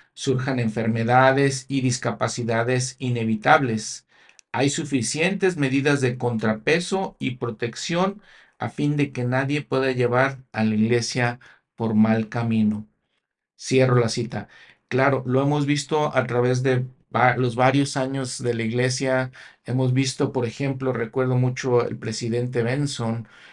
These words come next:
cuando estuvo ya muy enfermo como profeta, quien cubrió ese papel como líder de la iglesia. No tenía el manto de profeta, pero él lo cubrió,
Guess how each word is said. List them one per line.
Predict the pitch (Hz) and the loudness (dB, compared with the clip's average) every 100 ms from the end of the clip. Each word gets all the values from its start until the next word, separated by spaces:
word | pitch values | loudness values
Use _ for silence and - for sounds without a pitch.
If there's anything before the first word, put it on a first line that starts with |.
| - | -18
cuando | - 117 110 | -8 -6 -4
estuvo | - 131 | -2 2
ya | 127 123 | 4 2
muy | 123 135 | 2 2
enfermo | 135 127 131 127 127 123 | 0 0 0 0 0 0
como | 120 113 110 | -2 -4 -4
profeta, | 113 - 123 127 160 185 - _ _ _ _ _ _ _ _ | -6 -2 -2 0 -2 -2 -10 _ _ _ _ _ _ _ _
quien | 147 156 143 | -2 0 2
cubrió | 147 139 143 147 151 - | 2 6 6 6 4 2
ese | 135 131 143 | 0 0 0
papel | 131 117 139 143 143 | 0 2 2 2 2
como | 131 127 | 0 2
líder | 131 135 131 | 4 4 4
de | 131 | 4
la | 120 | 4
iglesia. | 120 131 135 151 143 - | 4 2 4 2 2 2
No | 127 139 | 0 2
tenía | 151 143 | 4 4
el | 143 | 4
manto | 165 151 135 | 2 2 0
de | - | 0
profeta, | 120 185 185 147 139 | -2 0 2 2 2
pero | 123 110 | 2 0
él | 120 | 0
lo | 127 | -2
cubrió, | 123 113 139 156 127 | -2 0 2 2 0